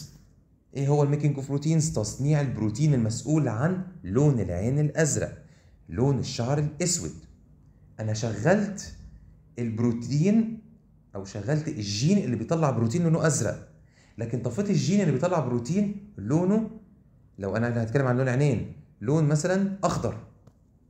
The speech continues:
خلاص؟ سيل ديفيجن،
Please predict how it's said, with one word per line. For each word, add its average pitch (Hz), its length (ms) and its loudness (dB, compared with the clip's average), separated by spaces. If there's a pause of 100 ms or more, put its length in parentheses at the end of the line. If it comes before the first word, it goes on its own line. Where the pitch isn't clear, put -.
(520)
خلاص؟ - 560 -4 (1300)
سيل 214 420 4
ديفيجن، 117 520 2